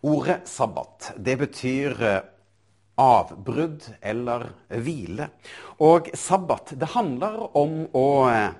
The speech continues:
sette av sabbaten til å hvile og til å tilbe Gud. Og det kan inkludere det å gå i kirke, tilbringe tid med familien, lese i Bibelen, be, eller bare ha tid til å slappe av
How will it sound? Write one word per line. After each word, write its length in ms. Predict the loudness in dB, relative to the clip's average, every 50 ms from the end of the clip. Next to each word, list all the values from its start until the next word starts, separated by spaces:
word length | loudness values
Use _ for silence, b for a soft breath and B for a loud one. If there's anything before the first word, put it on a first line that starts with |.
| _ _ _
sette 340 | -8 -6 -6 -6 -4 -4 -2 0
av 260 | 2 2 2 0 -4
sabbaten 580 | -8 -8 -8 -8 -6 -6 -10 -10 -10 -16 -16 -10
til 200 | -8 -6 -4 -4
å 80 | -4
hvile 400 | -4 -4 -6 -6 -8 -8 -10 -10 B B B B
og 140 | B -14 -10
til 200 | -10 -8 -6 -6
å 80 | -8 -8 B B B B _ _ _
tilbe 500 | -10 -8 -8 -8 -6 -4 -4 -4 -4 -4 -8 _ _ _
Gud. 540 | -16 -16 -14 -12 -14 -14 -16 _ -20 -20 -20 _ _ _ _ _ -12
Og 80 | -4 -2
det 140 | -2 0
kan 180 | 0 0 0 0
inkludere 720 | -2 -4 -4 -4 -4 -8 -6 -4 -4 -4 -4 -6 -8 -12
det 160 | -12 -10 -12 -10 -12
å 60 | -14 -12
gå 220 | -8 -6 -6 -6 -6 -8
i 60 | -12 -12
kirke, 640 | 0 0 0 0 0 -4 -14 -18 _ -10 -8 -8 -8 B B B B B B
tilbringe 540 | -6 -4 -4 -4 -4 -4 -6 -4 -4 -4 -6
tid 320 | -6 -4 -2 -2 -2 -2 -2 -2
med 160 | -2 -4 -4
familien, 840 | -4 -8 -6 -2 -2 -2 -2 -2 -4 -6 -8 -6 -6 -6 -6 -8 -10 -12 -10 -4
lese 480 | -2 -2 -2 -2 -4 -8 -12 -12 -12 -12
i 100 | -12 -14
Bibelen, 680 | -8 -6 -4 -4 -4 -6 -6 -8 -8 -6 -4 -6 -6 -6 -8 -10 -12 -2
be, 360 | 2 4 4 4 4 2 -2 -6 B B B B B B
eller 340 | -4 -4 -4 -4 -6 -10 _
bare 480 | -16 0 4 4 6 6 4 2 -2
ha 80 | -10 -12
tid 380 | -12 -12 -10 -10 -10 -10 -10 -10
til 180 | -10 -8 -8
å 120 | -8 -10 -10 -16 _
slappe 540 | _ -20 -8 -8 -8 -8 -8 _ -14 -14 -12 _
av 420 | -4 -2 -2 0 0 -2 -4 -8